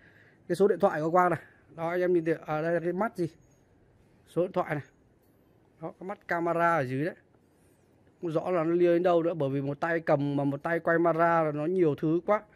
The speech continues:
Đó, anh em thấy, nhìn thấy chưa? Đó. Đây, đây xem cái số điện thoại nó nằm ở đâu nhỉ? Đây, hơi xa.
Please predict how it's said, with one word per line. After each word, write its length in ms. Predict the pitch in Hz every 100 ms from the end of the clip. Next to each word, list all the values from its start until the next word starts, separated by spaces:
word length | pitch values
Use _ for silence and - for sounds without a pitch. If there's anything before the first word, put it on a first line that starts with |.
| _ _ _ _ _
Đó, 200 | 143 151 185 _ _ _
anh 140 | 160 156
em 160 | 160
thấy, 200 | 151 147
nhìn 200 | 170 160
thấy 120 | 139 160
chưa? 100 | 160 _
Đó. 240 | 147 151 180 _ _ _ _ _ _ _ _ _ _ _ - - _
Đây, 120 | 156 143 - _ _ _ -
đây 320 | 156 156 156
xem 240 | 165 156
cái 140 | 160 160
số 200 | 147 160
điện 100 | -
thoại 160 | 165 151
nó 60 |
nằm 220 | 165 143 127
ở 20 |
đâu 200 | 139 156
nhỉ? 60 | 143 _ _ _ _ _ _ _ _ _ _ _ _ - -
Đây, 100 | 135
hơi 160 | - 147
xa. 360 | - 160 151